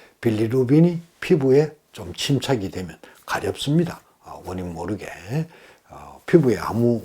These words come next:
뭐 돋은 것도 없는데 가렵다. 뭐 이런 얘기가 나오고요. 그 다음에는 이제 소변 색깔이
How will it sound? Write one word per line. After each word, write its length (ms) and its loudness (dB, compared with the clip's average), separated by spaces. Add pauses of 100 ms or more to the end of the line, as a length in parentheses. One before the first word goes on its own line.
뭐 320 -10 (280)
돋은 280 0
것도 260 -14
없는데 520 0 (320)
가렵다. 540 -10 (100)
뭐 140 -16
이런 600 -4
얘기가 760 -12
나오고요. 460 -10 (1700)
그 120 -8
다음에는 680 4
이제 260 -8
소변 580 2
색깔이 580 -6